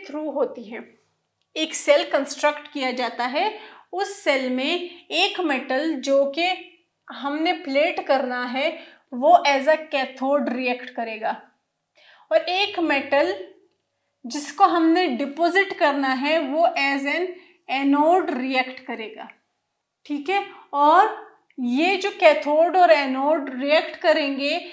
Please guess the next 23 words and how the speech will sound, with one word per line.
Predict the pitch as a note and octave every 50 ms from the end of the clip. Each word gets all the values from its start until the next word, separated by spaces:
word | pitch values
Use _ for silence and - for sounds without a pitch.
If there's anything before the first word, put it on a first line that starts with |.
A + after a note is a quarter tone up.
| - - _ -
ये | F#4+ F#4+ - G4+
कब | G4+ G4+ G4
रिएक्ट | G4 F#4+ F#4+ F4+ F#4 -
करेंगे? | - F4 E4+ E4+ E4 D4+ E4+ D#4
हम | C#4 E4 E4+ E4+
बात | E4 F4+ F4+ F4+ F4+ F4
कर | G4 F#4+
रहे | G4 F4
हैं | D4+ D4+
इलेक्ट्रोलाइसिस | D4+ D4+ D4+ - F4 F4+ E4+ D#4 C4+ C#4 - - C#4+ C#4 -
की। | - B3+ B3+ B3+ - - - _ _ _ _ _ _ _ _ _ _ _ _ _ _ _ - - - - - _ -
इलेक्ट्रोलाइसिस | D4 D4+ D#4+ D#4 - G4 F#4 G4 F#4 F#4 E4+ F4+ F#4 F#4 F4+
मतलब | F4+ F#4 F4+ F#4 G#4 A4+ A4 A4 -
passage | D#4 C#4+ C#4+ C#4+ - E4 E4 C#4 A#3+ -
of | G#3+ A3 A3 - - -
electricity। | B3 B3 A#3+ A#3+ - C4+ B3+ C4 C#4 B3 - C4 B3 B3+ - - - _ _ _ _ _ _ _ _ _ _ _ -
इलेक्ट्रिसिटी | D4 C#4+ E4 - - F#4+ F#4+ F#4 G4+ F#4 F#4+ G4 F#4 G4
कब | G4+ G#4 G#4 G#4 G#4
पास | F#4+ F#4 F#4 F#4 F4
होती | D#4+ - - C#4+ C4+
है? | C4+ C4+ C4+ - - - _ _ _ _ _ _
जब | - F4 F4+ F4
हम | D4 D#4+ F4 F#4+ G#4